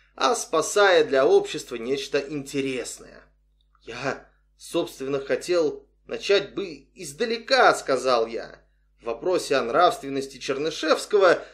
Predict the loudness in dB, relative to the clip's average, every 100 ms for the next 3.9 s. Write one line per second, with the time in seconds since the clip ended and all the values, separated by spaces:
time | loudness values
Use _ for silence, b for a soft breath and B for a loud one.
0 | B -2 6 6 6 -2 -2 -2 4 4
1 | 2 -4 -6 -2 0 0 0 0 -2 B
2 | -8 -4 2 2 2 2 4 4 0 -2
3 | -4 -6 -8 -12 -10 0 2 2